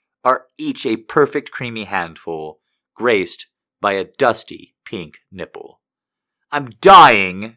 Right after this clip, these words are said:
to get my mouth on her, but not yet. Not yet.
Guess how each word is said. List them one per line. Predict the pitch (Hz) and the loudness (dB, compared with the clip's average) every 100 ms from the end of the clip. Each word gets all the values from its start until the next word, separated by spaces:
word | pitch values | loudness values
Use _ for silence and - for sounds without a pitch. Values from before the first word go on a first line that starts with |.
| _ | _
to | - | -10
get | 107 113 107 | -6 -4 -4
my | 95 95 | -4 -6
mouth | 92 87 85 85 | -2 -2 -4 -8
on | 82 82 | -10 -10
her, | 87 82 | -14 -16
but | - 80 92 | -14 -18 _
not | 104 131 107 87 - _ - - _ _ | -6 2 4 2 -2 _ -20 -20 _ _
yet. | 104 95 - - _ - _ _ _ _ | -12 -10 -10 -16 _ -20 _ _ _ _
Not | 139 156 165 95 - - _ - - _ _ _ _ _ | -14 0 4 4 2 -10 _ -20 -20 _ _ _ _ _
yet. | 101 92 73 - _ - | -16 -12 -12 -14 _ -20